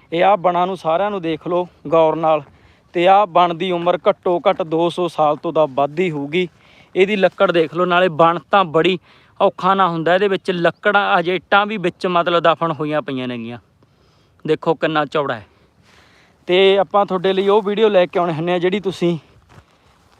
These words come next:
ਮਤਲਬ ਦੇਖੋ ਤੇ ਆਪਣੇ ਪਤਾ ਲੱਗੇ ਵੀ ਅਸਲ ਓਰੀਜਨਲ ਇਤਿਹਾਸ ਕੀ ਆ। ਫਿਲਮ ਦੇ ਵਿੱਚ ਕੁਝ ਹੋਰ ਦਿਖਾਇਆ ਹੁੰਦਾ ਹੈ,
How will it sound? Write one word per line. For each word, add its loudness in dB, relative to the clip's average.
ਮਤਲਬ 2
ਦੇਖੋ 2
ਤੇ 0
ਆਪਣੇ 0
ਪਤਾ 4
ਲੱਗੇ -2
ਵੀ -2
ਅਸਲ 2
ਓਰੀਜਨਲ 2
ਇਤਿਹਾਸ 2
ਕੀ -10
ਆ। 4
ਫਿਲਮ 0
ਦੇ 4
ਵਿੱਚ -4
ਕੁਝ -4
ਹੋਰ -4
ਦਿਖਾਇਆ 2
ਹੁੰਦਾ 0
ਹੈ, 0